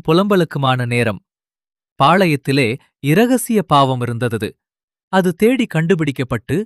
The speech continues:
ஆண்டவருடைய சமூகமும் ஆசீர்வாதமும் ஜனங்களோடு இருப்பதற்கு முன்பாக அப்புறப்படுத்தப்பட வேண்டும். "நீங்கள் சராபத்தீடானதை உங்கள் நடுவிலிருந்து நிக்கிரகம் பண்ணாவிட்டால், இனி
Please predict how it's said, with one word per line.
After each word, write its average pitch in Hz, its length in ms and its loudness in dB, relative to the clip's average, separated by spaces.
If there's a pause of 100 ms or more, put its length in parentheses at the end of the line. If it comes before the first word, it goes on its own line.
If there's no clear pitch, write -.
(400)
ஆண்டவருடைய 180 640 2
சமூகமும் 143 680 -2 (140)
ஆசீர்வாதமும் 131 840 -2 (360)
ஜனங்களோடு 240 680 2
இருப்பதற்கு 180 580 0
முன்பாக 139 760 0
அப்புறப்படுத்தப்பட 123 880 -4
வேண்டும். 117 380 -4 (920)
"நீங்கள் 160 420 2 (240)
சராபத்தீடானதை 151 1080 2 (160)
உங்கள் 170 380 0
நடுவிலிருந்து 165 720 0 (100)
நிக்கிரகம் 143 640 -2
பண்ணாவிட்டால், 117 720 0 (480)
இனி 226 260 2